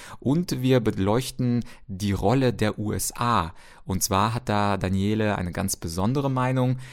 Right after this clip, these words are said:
Stichwort meiste Kriege, meiste Regierungen gestürzt. Und in diesem Kontext spricht er auch über das Imperium U S A. Und am Ende frage ich ihn über überraschende Erkenntnisse, die er in seinem Schreibprozess beim Schreiben seines Buches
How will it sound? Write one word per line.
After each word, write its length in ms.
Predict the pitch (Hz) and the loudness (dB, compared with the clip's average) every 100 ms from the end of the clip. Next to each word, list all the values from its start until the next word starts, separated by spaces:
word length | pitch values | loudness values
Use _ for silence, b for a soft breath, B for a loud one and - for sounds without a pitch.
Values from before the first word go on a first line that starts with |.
| B | B
Stichwort 580 | - - - 104 101 95 | -14 -8 -2 2 2 2
meiste 420 | 92 101 107 - | 0 0 0 -4
Kriege, 680 | - 117 131 131 127 120 113 | -8 -6 -4 2 2 2 0
meiste 580 | 131 92 107 - 98 92 - | -2 -2 -2 -2 -2 -2 -4
Regierungen 540 | 95 95 120 131 117 107 | -6 -4 -2 0 0 0
gestürzt. 580 | 104 - 110 107 - | -4 0 0 0 -4
Und 240 | - 92 82 | -6 -6 -6
in 80 | 85 | -4
diesem 220 | 92 98 | -4 -2
Kontext 500 | 98 95 92 - - | -2 -2 -4 -6 -10
spricht 300 | - 95 - | -8 -6 -4
er 140 | 98 B B - | -4 B B -6
auch 220 | 92 - | -4 -4
über 160 | 95 87 | -4 -4
das 180 | 92 | -4
Imperium 920 | - 95 92 - 87 90 92 90 87 - | -6 -6 -4 -2 -2 -4 -4 -4 -4 -6
U 140 | 95 | -6
S 200 | 98 - | -4 -4
A. 260 | - - - - B B | -6 -10 -10 -12 B B
Und 120 | 107 101 | 2 2
am 100 | - | 2
Ende 280 | 151 170 | 2 2
frage 240 | 156 110 120 | 2 0 0
ich 80 | 113 | 0
ihn 240 | 120 123 B B | 0 0 B B
über 220 | - 107 - | -2 0 0
überraschende 500 | 92 101 - 104 87 | -2 -2 -2 -2 -4
Erkenntnisse, 600 | - 110 - - - 90 | -4 -2 -2 -2 -4 -4
die 200 | 95 101 | -2 -2
er 180 | 92 | -2
in 200 | 90 95 B B | -2 -4 B B
seinem 260 | - 92 92 | -6 -4 -2
Schreibprozess 960 | - - 90 - - 92 - 90 95 | -4 -4 -4 2 2 2 -4 -4 -4
beim 200 | - 98 | -4 -2
Schreiben 360 | 104 - 92 98 | -2 -2 -2 -2
seines 340 | 90 90 95 | -2 -4 -4
Buches 500 | - 87 85 104 - | -6 -10 -8 -6 -6